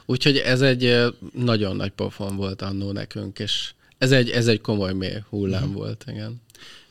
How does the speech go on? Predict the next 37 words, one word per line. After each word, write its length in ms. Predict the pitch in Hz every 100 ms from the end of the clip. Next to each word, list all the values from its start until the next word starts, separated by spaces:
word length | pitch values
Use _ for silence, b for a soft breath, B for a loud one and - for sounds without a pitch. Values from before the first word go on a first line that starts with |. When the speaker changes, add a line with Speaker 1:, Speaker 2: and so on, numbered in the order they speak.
| B
Speaker 2:
Ez, 220 | 131 120 -
az, 300 | - - 120
ö, 240 | 135 131 135 - 123 - -
nem, 180 | 78 67
nem 80 | 131
is 80 | -
tudom, 100 | 95
hogy 40 | 104
hogy 160 | 127 -
fordítsuk 640 | 92 76 78 - - -
le 380 | 85 80 80 73 -
valami 260 | 65 78 85
más 380 | 87 80 82 -
nyelvre, 360 | 73 65 76
hogy 160 | 82 87
a 40 |
százhúszhoz 720 | 85 120 107 - 104 - - -
képest 440 | 117 110 107 -
a 40 | -
kilenc, 380 | - 101 104 104
az 80 | 104
azt 100 | 104
jelenti, 220 | 107 113
hogy 80 | 104
gyakorlatilag 400 | - 107 104 104
működésképtelenség 1120 | 95 92 82 78 - 76 - 62 71 - - -
állt 140 | 131
elő, 220 | - - -
nem? 240 | - 156 - _
Speaker 1:
Én 160 | 135 135
ezt 180 | 135
Speaker 2:
Vagy 120 | - -
Speaker 1:
úgy 160 | 139
fogalmaznám 840 | - 120 113 110 101 104 101 92 92
meg, 280 | 113 127
hogy 340 | - - 107 104
a, 320 | 101 95 92